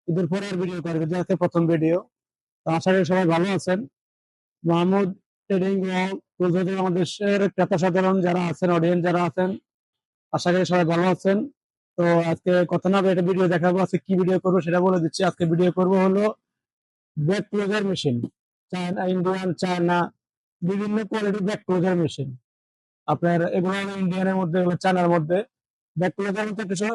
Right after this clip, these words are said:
বুঝাই বলি, এটা বস্তা সেলাই করার মেশিন। আপনার পাটের বস্তা, তারপরে আপনার হলো প্লাস্টিক বস্তা, যে কোনো ব্যাগ, এগুলো মুখ, ব্যাগের মুখটা সেলাই করার জন্য যে মেশিনগুলো, সেগুলো হলো আপনার যে ব্যাক ক্লোজার মেশিন বলে আমরা, একটা বস্তা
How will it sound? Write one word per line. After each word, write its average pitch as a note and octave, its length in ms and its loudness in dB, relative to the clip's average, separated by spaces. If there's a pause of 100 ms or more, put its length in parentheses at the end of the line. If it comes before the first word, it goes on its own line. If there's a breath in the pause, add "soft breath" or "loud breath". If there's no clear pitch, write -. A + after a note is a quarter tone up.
(440)
বুঝাই F#3+ 340 -16
বলি, D3+ 160 -10
এটা F3 100 -8 (140)
বস্তা G#3 300 -6
সেলাই A3 260 0
করার G#3 260 0
মেশিন। D3 260 -2 (520)
আপনার E3 260 0
পাটের G3 300 0
বস্তা, G3 260 0 (180)
তারপরে F3+ 320 0 (100)
আপনার F3 280 0
হলো F3+ 180 2 (140)
প্লাস্টিক F3+ 420 0
বস্তা, F#3+ 280 2 (120)
যে F3+ 160 4
কোনো F#3 160 4 (100)
ব্যাগ, F3+ 260 2
এগুলো F3+ 240 2 (580)
মুখ, G3 220 -2 (340)
ব্যাগের G3 300 -2
মুখটা G3+ 280 -4
সেলাই G#3 260 -4
করার G#3+ 280 -8
জন্য A3 140 -8 (120)
যে G#3+ 60 -10 (100)
মেশিনগুলো, G3+ 400 -4 (460)
সেগুলো G3 340 0
হলো G3+ 200 -2 (420)
আপনার F3 240 -4
যে G3 80 -4 (240)
ব্যাক - 180 -8
ক্লোজার G3 340 -12
মেশিন G3+ 240 -6
বলে A#3 240 -10
আমরা, A3+ 220 -14
একটা A#3 140 -6 (200)
বস্তা G3 200 -10